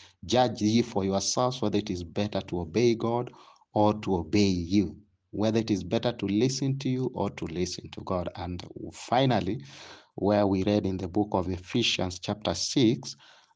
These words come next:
uh, verse one, it talks of, "Children, obey your parents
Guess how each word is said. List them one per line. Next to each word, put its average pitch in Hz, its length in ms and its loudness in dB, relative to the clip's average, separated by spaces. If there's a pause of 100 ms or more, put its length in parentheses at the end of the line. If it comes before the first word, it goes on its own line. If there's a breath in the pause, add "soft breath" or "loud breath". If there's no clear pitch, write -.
uh, 92 160 2
verse 107 340 0
one, 104 300 2
it 92 200 -4
talks 107 280 -4
of, 92 240 -4
"Children, 110 520 0 (100)
obey 101 460 -2
your 92 460 -4
parents 95 760 -4